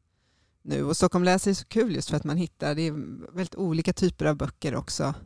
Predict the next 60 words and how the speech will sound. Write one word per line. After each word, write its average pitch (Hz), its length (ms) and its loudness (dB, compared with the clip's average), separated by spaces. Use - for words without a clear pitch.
Eh, 156 260 6
jag 165 220 6
måste 226 240 4
nästan 185 220 2
säga 143 240 -2
att 139 80 -6
den 143 80 -4
här 143 80 -2
Janne 135 200 -2
min 135 140 -4
vän 139 180 -4
faktiskt - 400 -6
kanske 143 240 -4
är 254 280 0
den - 220 -6
som - 140 -8
jag - 100 -6
tycker - 180 -6
bäst - 420 -4
om 123 120 -2
av 123 100 -4
dem 135 180 -2
jag 139 80 -4
har 151 60 -4
läst 202 400 -6
hittills. - 220 -8
Jag 156 80 -2
har 165 80 -2
ändå 165 260 -2
läst 147 240 -2
de 147 100 -4
flesta - 360 -2
av 165 60 0
de 147 200 -2
senaste 151 460 -2
årens - 400 -2
val. - 320 -2
Eh, 160 220 2
en 180 100 6
annan 180 220 6
som - 100 -2
jag 214 100 4
tyckte 185 160 2
väldigt 156 140 4
mycket 156 180 0
om, 147 120 0
som 147 180 -2
är 139 80 2
väldigt 147 200 0
<laughs> 131 60 -6
annorlunda, 175 460 6
är 147 180 0
Grupp - 260 -6
Krilon 135 460 -2
av - 200 -2
Eivind 139 280 0
Johnson, 139 480 -4
som 151 260 0
egentligen 151 520 0
är, 143 280 0